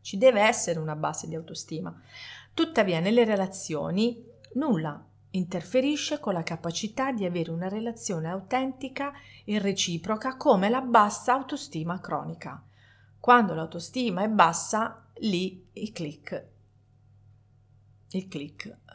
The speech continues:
salta. Quindi questo che può fare?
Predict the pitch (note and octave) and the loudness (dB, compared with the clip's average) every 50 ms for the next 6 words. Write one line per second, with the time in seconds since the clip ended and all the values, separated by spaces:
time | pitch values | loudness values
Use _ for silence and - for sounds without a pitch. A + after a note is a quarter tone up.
0 | E3 D#3 - D#3 E3 - E3 - - - - - _ - - - G3+ F#3+ F#3+ E3 | -14 -14 -14 -16 -16 -18 -18 -20 -20 -20 -20 -20 _ -14 0 2 4 4 4 2
1 | - - - - - - _ _ _ _ - _ _ _ _ _ _ _ _ _ | -4 -10 -16 -20 -20 -20 _ _ _ _ -20 _ _ _ _ _ _ _ _ _
2 | _ _ - - - - - - - - - - - _ _ _ - C4 A#3+ F3+ | _ _ -20 -20 -20 -20 -20 -20 -20 -20 -20 -20 -20 _ _ _ 0 0 2 2
3 | - - - - C4 D4+ D4 D4 - - G3+ F#3 - - - A3 G#3+ - - F#3+ | 0 -4 2 6 6 6 6 4 2 -2 -4 -6 -6 -6 -4 -4 -4 -4 -6 -8
4 | E3+ - - - C#3 B2+ A#2+ A#2+ A2 A2 - | -8 -8 -10 -10 -10 -8 -8 -8 -10 -12 -14